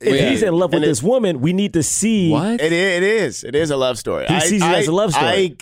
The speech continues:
Speaker 1: I, I
Speaker 3: Ah,
Speaker 1: get that,
Speaker 3: that's
Speaker 1: right?
Speaker 3: twisted.
Speaker 1: I, and it
Speaker 2: Yeah,
Speaker 1: is very
Speaker 2: it is.
Speaker 1: twisted.
Speaker 2: But we don't get to see the,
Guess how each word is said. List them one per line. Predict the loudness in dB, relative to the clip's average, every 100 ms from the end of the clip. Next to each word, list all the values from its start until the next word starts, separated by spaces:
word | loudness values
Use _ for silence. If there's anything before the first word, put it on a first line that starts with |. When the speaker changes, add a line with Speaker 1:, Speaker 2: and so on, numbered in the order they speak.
| -20 -6
Speaker 1:
I, | -2
I | -2
Speaker 3:
Ah, | -4 -4
Speaker 1:
get | 0 0 -2
that, | -2 -2 -4 -2
Speaker 3:
that's | 0
Speaker 1:
right? | 0 -2
Speaker 3:
twisted. | -2 -4 -4 -14 -10 -4
Speaker 1:
I, | -2 0
and | 0 2
it | 2
Speaker 2:
Yeah, |
Speaker 1:
is | 0 0
very | -2 0 2
Speaker 2:
it | 2
is. | 0
Speaker 1:
twisted. | 0 0 -2 -4 -16 _ -4
Speaker 2:
But | 0
we | 2
don't | 2
get | 0
to | -4
see | -2 -2
the, | -2